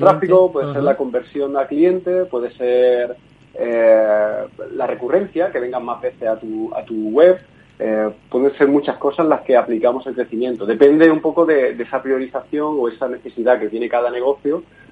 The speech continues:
Speaker 2: pues, eh, definir un poco dónde va a tener más impacto, ¿no?
Speaker 1: Mm.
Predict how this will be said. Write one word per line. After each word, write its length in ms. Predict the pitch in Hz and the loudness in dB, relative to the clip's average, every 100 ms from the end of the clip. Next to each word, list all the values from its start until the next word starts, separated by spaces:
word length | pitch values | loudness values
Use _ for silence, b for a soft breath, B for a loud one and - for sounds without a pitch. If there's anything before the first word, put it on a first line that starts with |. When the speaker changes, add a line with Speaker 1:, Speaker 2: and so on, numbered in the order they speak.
| b | b
Speaker 2:
pues, 480 | - 110 107 104 101 - - | -2 2 2 0 -4 -8 -4
eh, 440 | 87 90 - 92 - _ - - - - | -2 -2 -4 -8 -12 _ -20 -20 -20 -8
definir 400 | - - 120 131 | -6 -2 -2 -2
un 80 | 131 | -2
poco 220 | 127 151 | 0 0
dónde 260 | 131 127 | 2 6
va 60 | 131 | 6
a 40 | |
tener 160 | 123 113 | 6 2
más 180 | 110 - | -4 -8
impacto, 360 | 107 104 - 98 | -4 -4 -4 -14
¿no? 140 | 104 - - | -18 -18 -12
Speaker 1:
Mm. 160 | 147 | -12